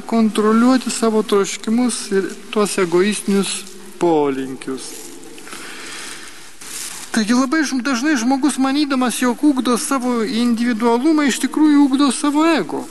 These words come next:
Ir toks paties žmogaus išugdytas paveikslas ima valdyti jo gyvenimą ir formuoti jį patį savaip suprantamame pasaulyje, kol žmogus nuo jo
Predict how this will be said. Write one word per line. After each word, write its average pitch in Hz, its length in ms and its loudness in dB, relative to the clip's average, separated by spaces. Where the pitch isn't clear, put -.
Ir 214 180 0
toks - 540 -2
paties 269 480 0
žmogaus 233 640 0
išugdytas 233 720 -2
paveikslas 247 840 -4
ima 247 240 0
valdyti 226 540 -2
jo 226 180 2
gyvenimą 226 680 -2
ir 202 160 -2
formuoti 214 640 0
jį 196 160 -2
patį 226 480 -2
savaip 220 480 -4
suprantamame 202 1040 -2
pasaulyje, 180 880 -2
kol 185 160 6
žmogus 170 560 -2
nuo 165 160 2
jo 180 220 4